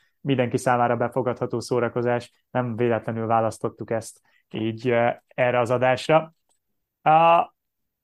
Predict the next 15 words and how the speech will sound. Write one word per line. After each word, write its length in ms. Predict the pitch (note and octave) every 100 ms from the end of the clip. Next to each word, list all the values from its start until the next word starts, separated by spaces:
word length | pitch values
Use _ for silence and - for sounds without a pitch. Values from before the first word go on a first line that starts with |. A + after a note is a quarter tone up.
| _ -
úgyhogy, 280 | G3 A3 G#3+
ha 100 | G#3+
benned 280 | G3+ G3+
sem 140 | - F3
maradt 260 | F3 F3+
gondolat, 380 | E3 F#3+ G3 G3+
akkor 260 | G3 G3+ G3
szerintem 540 | G#3 G3+ F#3 G#3 G3+ -
ezzel 340 | - D3+ C#3
köszönjünk 540 | C#3+ - D3 D3+ D3
el, 200 | D#3 B2+
és 380 | B2 B2+ - - -
kívánjuk 400 | D3 B2+ B2+ B2
még 180 | C3+
egyszer 460 | A#2+ A2 B2 A#2+ B2